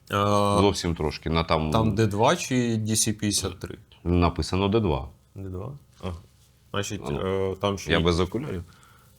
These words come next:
Speaker 2: Шузіс написано Д два.
Speaker 1: Так, Д два. Значить, то інший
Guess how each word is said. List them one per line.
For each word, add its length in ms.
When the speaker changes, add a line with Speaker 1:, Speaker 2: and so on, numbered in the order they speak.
Speaker 2:
Шузіс 560
написано 580
Д 120
два. 300
Speaker 1:
Так, 220
Д 160
два. 180
Значить, 340
то 100
інший 400